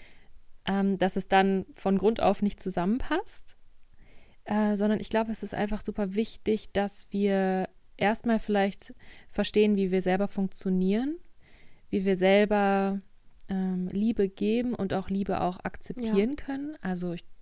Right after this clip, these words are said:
Speaker 1: denke, das hat auch ganz, ganz viel mit Selbstliebe zu tun, weil Selbstliebe uns, ähm, oft erst ermöglicht, überhaupt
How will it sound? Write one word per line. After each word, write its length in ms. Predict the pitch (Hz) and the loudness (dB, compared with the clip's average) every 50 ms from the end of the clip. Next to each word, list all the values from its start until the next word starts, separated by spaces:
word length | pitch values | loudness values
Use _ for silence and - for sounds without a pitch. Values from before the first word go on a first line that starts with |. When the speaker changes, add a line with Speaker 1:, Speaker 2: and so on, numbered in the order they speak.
| - - | -8 -4
Speaker 1:
denke, 240 | 190 185 185 180 185 | -2 -2 -2 -2 -2
das 140 | 180 175 - | -4 -4 -4
hat 100 | 160 - | -6 -6
auch 80 | 180 | -6
ganz, 200 | - - 185 - | -6 -6 -6 -4
ganz 180 | - 196 190 - | -4 -6 -6 -4
viel 140 | - 180 180 | -4 -4 -2
mit 120 | 180 170 | -2 -2
Selbstliebe 540 | - 165 170 196 - - - 240 240 247 254 | -2 -2 -2 -2 -4 -4 -6 -4 -4 -4 -6
zu 100 | - - | -8 -10
tun, 400 | - - - 247 254 254 262 262 - - - - - - - - - - - - - - - - | -12 -10 -8 -8 -8 -8 -10 -12 -16 -20 -20 -20 -18 -18 -18 -16 -16 -16 -16 -16 -16 -18 -6 -2
weil 220 | 190 190 185 185 | 0 2 2 2
Selbstliebe 480 | 170 175 180 190 - - 202 196 180 175 | 2 0 0 -2 -2 -4 -4 -2 -2 -2
uns, 460 | 180 180 180 - - - - - - - - - | -2 -2 -4 -4 -8 -14 -16 -18 -20 -20 -20 -10
ähm, 600 | - 180 175 175 175 175 175 170 170 175 175 175 190 - - - - - _ - - - - - - - - - - - - - | -6 -6 -4 -4 -4 -4 -4 -4 -6 -6 -8 -10 -12 -16 -18 -20 -20 -20 _ -20 -20 -20 -20 -20 -20 -20 -20 -20 -20 -20 -12 -4
oft 300 | - 196 196 - - - | -4 -4 -4 -4 -8 -2
erst 280 | - 185 190 190 - - | 2 2 2 2 0 0
ermöglicht, 580 | - 190 190 196 214 226 - - 202 190 190 - | 0 2 4 4 2 2 2 0 0 0 0 -2
überhaupt 800 | - 185 190 180 165 185 185 185 185 190 190 - - - - - | -4 -4 -2 -2 0 0 0 0 0 -2 -4 -8 -12 -16 -16 -16